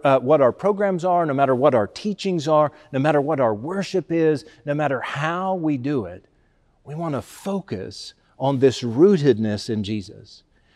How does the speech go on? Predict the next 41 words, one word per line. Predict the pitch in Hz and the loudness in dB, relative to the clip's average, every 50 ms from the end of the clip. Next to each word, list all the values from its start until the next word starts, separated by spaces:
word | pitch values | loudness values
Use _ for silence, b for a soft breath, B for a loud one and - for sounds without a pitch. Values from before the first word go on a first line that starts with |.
| _ _ - | _ _ -2
And | 156 160 170 185 | 0 2 2 4
it's | 180 165 160 - | 2 0 2 2
not | 180 202 226 220 170 | 0 0 0 0 2
just | 170 185 175 - - b b b b | 2 2 2 0 -4 b b b b
about | - 151 147 131 165 160 156 151 113 B B B B | 0 0 2 4 4 4 4 2 0 B B B B
those | - 131 156 180 190 139 | 0 4 6 6 6 6
of | 165 147 | 4 4
us | 156 156 - - | 4 4 4 2
who | 160 160 151 | 2 4 6
already | 151 151 147 139 123 | 6 6 6 4 0
have | - - - 175 196 254 269 | -2 -6 -4 -2 -2 0 0
a | 269 214 | 0 2
relationship | 131 120 110 113 117 110 - - 107 98 - 120 98 110 | 2 2 4 4 2 0 0 -4 -8 -6 -6 -6 -6 -6
with | 104 | -8
Jesus. | 92 113 113 113 139 131 - | -8 -8 -6 -4 -6 -4 0
Notice | 165 196 285 311 - - | 2 2 4 2 2 0
it | 139 117 | -4 -4
says, | - - 185 151 117 b b b b b b | 0 2 2 2 2 b b b b b b
"leading | - 127 135 160 190 202 202 202 185 185 175 160 | -10 -6 -4 -4 -4 -2 -2 -2 0 0 -2 -4
people | 139 - - 175 160 - 151 139 127 127 - _ | -4 -4 -4 -4 -2 0 0 -2 -2 -2 -6 _
into." | 165 175 180 175 170 165 143 120 104 107 95 - - - - - _ _ _ _ _ _ _ _ _ _ _ _ _ | -6 -4 -2 0 0 0 -2 -2 -4 -4 -6 -6 -8 -14 -20 -20 _ _ _ _ _ _ _ _ _ _ _ _ _
So | - - 135 | -8 -8 -8
part | 117 - - - 170 208 220 226 | -6 -8 -10 -8 -8 -6 -4 -2
of | 208 | 2
what | 160 147 120 101 | 2 2 2 2
we | 120 165 208 | -2 -2 -2
want | 220 208 190 147 | 0 -2 -2 -2
to | 123 110 | -2 0
do | 107 120 127 131 | 2 2 4 4
as | 120 110 - | 2 0 -2
people | - - 175 - - 123 | -6 -8 -8 -6 -4 -4
who | 117 139 139 | -4 0 2
already | 135 139 139 123 123 | 4 4 4 2 0
know | 107 107 110 117 117 127 139 170 180 | -4 -4 -4 -2 -2 0 0 -2 -2
Jesus | 170 175 185 190 185 202 185 - - | -4 -6 -8 -6 -6 -6 -6 -6 -8
and | 120 101 | -10 -8
have | - 135 143 135 | -8 -10 -8 -6
this | 131 123 110 - - | -6 -6 -6 -6 -8
relationship | 110 98 95 98 107 123 - - 170 165 - 196 180 175 | -8 -8 -8 -8 -10 -10 -10 -12 -12 -10 -10 -10 -10 -8
with | - 185 175 | -10 -10 -10
Jesus | 190 190 190 180 190 180 - _ | -10 -10 -10 -12 -14 -16 -16 _